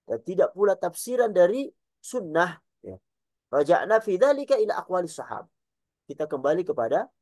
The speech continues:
pendapat para sah-, sahabat. Fa innahum adra bi dzalika lima syahiduhu minal qara'in wal ahwal allati ukhtus-, ukhtussa bihi. Atau ukhtussu bihi.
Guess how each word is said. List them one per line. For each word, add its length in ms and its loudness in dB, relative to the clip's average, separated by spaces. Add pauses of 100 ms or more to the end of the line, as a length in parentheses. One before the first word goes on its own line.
(800)
pendapat 360 -4
para 240 0
sah-, 240 -2 (160)
sahabat. 440 -18 (480)
Fa 120 -8
innahum 440 -6
adra 360 2
bi 160 -6
dzalika 760 2 (280)
lima 240 -12
syahiduhu 720 -2
minal 200 -2
qara'in 360 0
wal 120 -2
ahwal 320 -6
allati 480 -6 (320)
ukhtus-, 520 -16 (360)
ukhtussa 560 -6
bihi. 280 -12 (1160)
Atau 320 -4
ukhtussu 400 -8
bihi. 280 -8